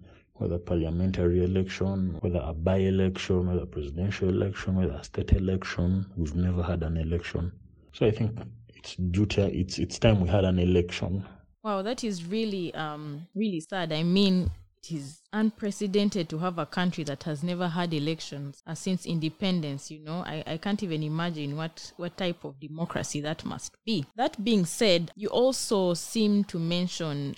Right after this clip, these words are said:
Speaker 2: the personal issues that came in between the president and his vice.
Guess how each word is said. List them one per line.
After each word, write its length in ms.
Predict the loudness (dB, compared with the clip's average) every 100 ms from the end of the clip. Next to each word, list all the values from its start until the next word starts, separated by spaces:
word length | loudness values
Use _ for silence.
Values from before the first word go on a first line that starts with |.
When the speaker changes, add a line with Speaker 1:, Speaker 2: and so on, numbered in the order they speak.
| -8
Speaker 2:
the 80 |
personal 420 | -6 -4 -2 0 0
issues 400 | -2 -2 -4 -4
that 400 | -6 -6 -8 -12
came 300 | 0 2 4
in 160 | 2 0
between 340 | -2 -2 -2
the 100 | 0
president 640 | -2 -2 -2 -2 -4 -4 -4
and 140 | -6
his 200 | -6 -10 _
vice. 420 | -6 -6 -8